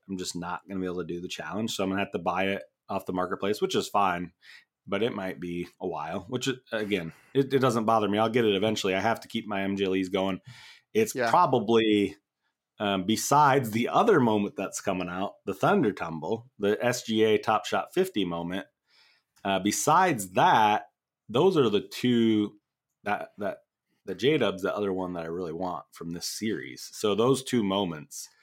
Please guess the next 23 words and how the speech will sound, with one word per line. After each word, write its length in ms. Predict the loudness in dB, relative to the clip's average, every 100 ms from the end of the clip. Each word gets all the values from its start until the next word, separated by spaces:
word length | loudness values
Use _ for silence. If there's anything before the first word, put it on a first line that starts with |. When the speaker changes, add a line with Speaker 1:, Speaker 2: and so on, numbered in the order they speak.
| _ _ _ -20 _ _
Speaker 1:
are 80 | -2
gonna 160 | 0 0
be 160 | -2
my 140 | -4 -6
summer 640 | -6 -4 -2 -2 -4 -8
and 180 | -14 -18
fall 600 | -12 -8 -6 -6 -8 -10 _
plans. 540 | -14 -12 -10 -14 -16 -8
Probably 400 | -6 -4 -4 -6
summer, 360 | -6 -10 -12
'cause 160 | -12 -12
you 80 | -10
know 80 | -10
how 160 | -12
I 220 | -12 -14 -16
can't 220 | -16 -16 -16
wait. 180 | -20 -8
But, 220 | -2 -2 -4 _ _ -2
um, 520 | 0 2 2 0 0
Speaker 2:
<laughs> 200 | -6 -8 _ -12
Yeah. 80 | -12 _ -20 -20 -20 _ 0
Speaker 1:
yeah. 280 | 0 0 -4
So, 600 | 0 4 6 6 4 0